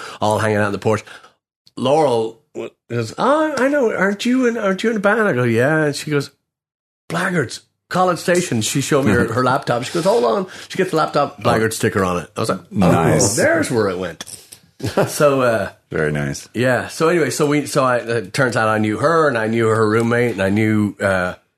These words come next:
Speaker 1: you know, just, and, and they're, they're all in the neighborhood, you know.
Speaker 2: Mm-hmm.
Speaker 1: So just
Speaker 2: Okay.
Speaker 1: so anyway, so, so we, that's why we were there yesterday,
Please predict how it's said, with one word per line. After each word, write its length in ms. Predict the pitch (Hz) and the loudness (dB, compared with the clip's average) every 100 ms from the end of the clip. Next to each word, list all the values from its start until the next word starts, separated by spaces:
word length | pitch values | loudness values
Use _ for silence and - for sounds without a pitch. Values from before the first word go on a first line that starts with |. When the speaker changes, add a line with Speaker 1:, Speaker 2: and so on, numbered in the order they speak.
| _ - - | _ -14 -2
Speaker 1:
you 120 | 110 | 0
know, 120 | 98 | 0
just, 240 | 101 135 - | 0 -4 -2
and, 160 | - 120 | 0 0
and 140 | 120 | 2
they're, 140 | 127 113 | 0 0
they're 180 | 127 117 | 0 0
all 220 | 127 120 | 0 0
in 60 | |
the 80 | 107 | 0
neighborhood, 440 | 101 104 82 78 - | 0 0 -2 -6 -10
you 160 | - 107 | -2 2
know. 160 | 98 98 | 2 2
Speaker 2:
Mm-hmm. 140 | 95 | 0
Speaker 1:
So 220 | - 107 | -2 -4
just 480 | - - - - 196 | -4 -10 -10 -2 0
Speaker 2:
Okay. 240 | 180 143 90 104 | 0 0 -4 -6
Speaker 1:
so 200 | - 160 | -2 0
anyway, 260 | 185 123 | 0 -2
so, 380 | 98 135 123 117 | -2 -2 -2 -2
so 180 | - 135 | -2 0
we, 160 | 123 | 0
that's 260 | 117 131 127 | -2 -2 0
why 140 | 135 117 | 0 0
we 100 | 113 | 0
were 120 | 120 | 0
there 180 | 160 165 | 0 0
yesterday, 480 | 95 - 98 85 | -2 -6 -8 -8